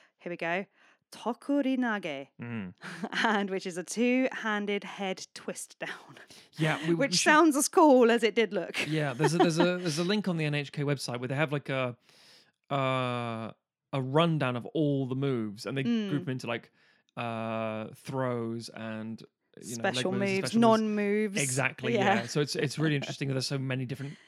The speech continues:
Speaker 2: techniques you can use to, to win or lose a bout,
Speaker 1: Yeah.
Speaker 2: basically.
Speaker 1: And, uh, there was another, um, another fact I just made a note of as I was
Speaker 2: Mm.
Speaker 1: thinking about it. You know how I
Speaker 2: Yeah.
Speaker 1: was saying that the previous day that all of the Maegashira were doing really well?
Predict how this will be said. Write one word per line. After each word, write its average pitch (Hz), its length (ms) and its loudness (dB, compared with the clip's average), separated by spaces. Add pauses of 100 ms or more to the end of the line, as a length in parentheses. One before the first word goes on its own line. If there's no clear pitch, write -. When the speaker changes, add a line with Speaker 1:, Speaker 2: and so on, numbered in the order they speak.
Speaker 2:
techniques 131 380 -6
you - 80 -18
can 139 140 -6
use 131 220 -6
to, 120 200 -8 (540)
to 147 100 2
win 127 220 2
or 123 100 -2
lose 120 180 -4
a 123 60 -8
bout, 127 240 -2
Speaker 1:
Yeah. 196 240 0
Speaker 2:
basically. 110 240 -6 (100)
Speaker 1:
And, 233 220 0
uh, 269 180 2
there 277 120 -2
was 277 120 -2
another, 285 760 2 (160)
um, 202 760 -2 (220)
another 214 500 0
fact - 380 -4
I 180 80 -2
just 180 200 -8
made 180 200 -6
a - 20 -6
note 185 240 -6
of 156 240 -4
as 170 100 -8
I 165 60 -4
was 143 140 -4
Speaker 2:
Mm. - 20 -4
Speaker 1:
thinking 147 280 -6
about 143 340 -6
it. 151 80 -4
You 180 40 -8
know 220 100 -4
how 220 80 -2
I 214 40 2
Speaker 2:
Yeah. - 60 0
Speaker 1:
was 208 80 -4
saying 190 320 -2
that 170 80 -12
the 190 60 -10
previous 185 500 -6
day 151 260 -6
that 151 140 -6
all 165 160 -4
of 156 80 -10
the 160 80 -6
Maegashira 160 640 -6
were 151 80 -4
doing 151 400 -6
really 147 240 -8
well? 143 420 -6